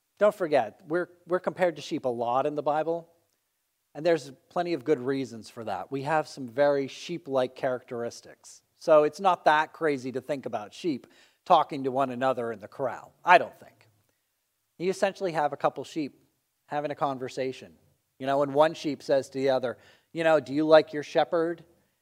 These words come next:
And the, that sheep says, "Well, he's not too bad. I had to do it. My kids right now are cringing,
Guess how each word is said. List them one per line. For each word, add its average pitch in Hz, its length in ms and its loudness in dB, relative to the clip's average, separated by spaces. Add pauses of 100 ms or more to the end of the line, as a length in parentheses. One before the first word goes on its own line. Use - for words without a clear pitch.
And 139 160 -4
the, 123 80 -8 (240)
that 139 220 2
sheep - 180 -8
says, 127 260 -2
"Well, 185 100 4
he's 185 180 -4
not 165 180 6
too 156 160 -2
bad. 143 1160 10 (1120)
I 151 280 4
had 170 380 6
to 170 60 -6
do 165 260 2
it. 165 260 4 (260)
My 156 200 6
kids 165 400 0
right 156 260 4
now 151 320 2
are 135 140 -2
cringing, 147 800 -4